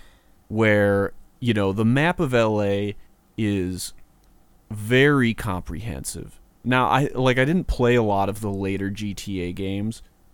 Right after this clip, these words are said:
but, uh, this map of old-time L A is huge. I don't think we covered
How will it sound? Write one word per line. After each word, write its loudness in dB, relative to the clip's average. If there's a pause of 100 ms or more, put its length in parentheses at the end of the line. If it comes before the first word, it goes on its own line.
(140)
but, 2
uh, 0 (480)
this 2
map 6
of 2
old-time 0
L -2
A -4 (140)
is -2
huge. -2 (320)
I 6
don't 2
think -2
we -6
covered -4